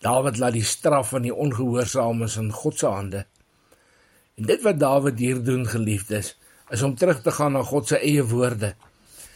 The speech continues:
Met die uitdrukking appel van die oog herinner Dawid ons aan Deuteronomium tweeëndertig vers tien. Die Here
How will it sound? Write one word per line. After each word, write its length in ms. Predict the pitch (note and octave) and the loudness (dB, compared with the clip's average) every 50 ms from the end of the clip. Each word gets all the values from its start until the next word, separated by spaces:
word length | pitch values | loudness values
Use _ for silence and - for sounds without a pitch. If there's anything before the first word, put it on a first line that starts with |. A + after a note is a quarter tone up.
| - - _ _ _ _ - | -20 -20 _ _ _ _ -2
Met 80 | B2+ C#3+ | 0 2
die 100 | F3+ F#3 | 4 4
uitdrukking 600 | A3 A3 F3 G3 F#3 F3+ - F#3 F3+ E3+ D#3+ - | 4 4 4 4 2 2 4 2 2 2 2 0
appel 300 | - E3 - - E3+ C3+ A2 | -2 -2 0 2 0 0 2
van 160 | C#3+ C3+ C3+ | 0 0 -2
die 80 | B2+ - | -2 2
oog 280 | C3+ D#3+ D3+ A#2+ G2 G#2 G2+ - - _ _ - | 2 2 4 2 0 -4 -6 -6 -8 _ _ -4
herinner 460 | A#2 A2+ A2+ A#2 B2 D3+ D#3 C#3+ C3+ | -2 0 0 2 2 2 2 2 2
Dawid 440 | A#2+ A#2 A2+ A#2 A#2 A2+ A#2+ G#2+ - | 2 2 4 4 4 2 0 0 0
ons 460 | A2+ A#2 A#2 A2+ G#2 - - - - - - - - - - - - - - - _ _ _ _ _ _ _ _ _ - | -2 -2 0 -2 -2 -2 -4 -6 -6 -8 -14 -20 -20 -20 -20 -20 -20 -20 -20 -20 _ _ _ _ _ _ _ _ _ -4
aan 160 | C3 B2+ A2+ | -2 -2 0
Deuteronomium 800 | G#2+ B2 A#2+ G#2+ - C3 A#2 A#2+ A#2+ A#2+ B2 B2 B2+ B2+ B2 B2 G#2+ - | 0 0 -2 0 -2 -2 -2 0 0 0 0 2 0 0 0 0 0 0
tweeëndertig 800 | C#3+ C3+ C3 B2+ B2+ B2+ A2 A#2 A2+ A#2 A#2 A2 - A2 A2 - | 2 2 4 2 2 0 0 2 2 2 0 0 -2 -4 -4 -2
vers 360 | - - B2+ A#2 A2+ G#2 - - - - | -2 0 0 0 0 0 -4 -4 0 0
tien. 240 | E3 C3 A#2 G#2 - - _ _ _ _ _ _ _ _ _ _ _ _ _ _ - - _ _ _ _ _ _ _ _ _ _ _ _ _ - | 0 2 0 -2 -6 -10 _ _ _ _ _ _ _ _ _ _ _ _ _ _ -20 -20 _ _ _ _ _ _ _ _ _ _ _ _ _ -10
Die 120 | F2+ F2+ G#2+ C#3 | -6 -2 0 2
Here 400 | D#3+ D#3 D#3 D#3 E3+ F#3 F3+ | 2 4 4 2 2 0 -2